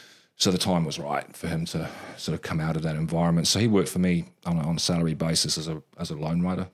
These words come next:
for a wee while, and now he's, he's operating, you know, in his own right as an advisor,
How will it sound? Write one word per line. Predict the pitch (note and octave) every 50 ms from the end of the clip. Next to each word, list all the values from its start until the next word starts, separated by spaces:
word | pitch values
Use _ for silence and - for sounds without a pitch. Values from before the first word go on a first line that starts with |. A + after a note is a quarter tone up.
| _ _
for | _ - -
a | F2
wee | F2 F#2 F#2
while, | F2 F#2+ G#2+ A#2+ B2+ B2+ - _ _ _ _ _ _ -
and | D#2+ - -
now | E2 E2+ D#2+ D2+
he's, | D#2 D#2+ D2+ C#2+ - - - - - -
he's | - E2 D2+ C#2 - -
operating, | - - D#2+ - C#2+ D2 D2+ D2+ D#2 D#2 D#2 D2+ C#2+ -
you | D#2+
know, | D#2 D2+
in | D2+
his | D2+ D2 -
own | D#2+ D#2 D#2 D#2
right | D#2+ D#2+ D#2 D#2
as | - -
an | - C#2 D2
advisor, | D2 - - D#2+ D#2+ E2 D#2+ D2+ D#2+ D#2